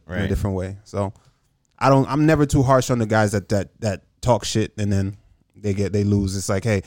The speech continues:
Speaker 1: he believed in it. He trained to do it. Why can't he believe in himself?
Speaker 2: Mm.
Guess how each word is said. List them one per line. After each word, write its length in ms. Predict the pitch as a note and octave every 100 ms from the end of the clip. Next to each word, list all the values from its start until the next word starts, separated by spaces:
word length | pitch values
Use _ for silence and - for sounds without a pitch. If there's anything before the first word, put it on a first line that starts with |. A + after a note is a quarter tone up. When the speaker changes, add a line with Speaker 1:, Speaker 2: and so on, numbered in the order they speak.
| -
Speaker 1:
he 120 | -
believed 360 | B2+ A#2+ D3+ D3
in 60 | A#2
it. 220 | A2+ -
He 80 | C3
trained 380 | - C#3+ C#3+ C3+
to 60 |
do 200 | A2+ C3
it. 100 | C#3
Why 160 | F2+ A#2+
can't 180 | C3+ B2
he 60 |
believe 240 | A2 G2+ F#2+
in 80 | F#2+
himself? 300 | F2+ A2 G#2+
Speaker 2:
Mm. 160 | G2+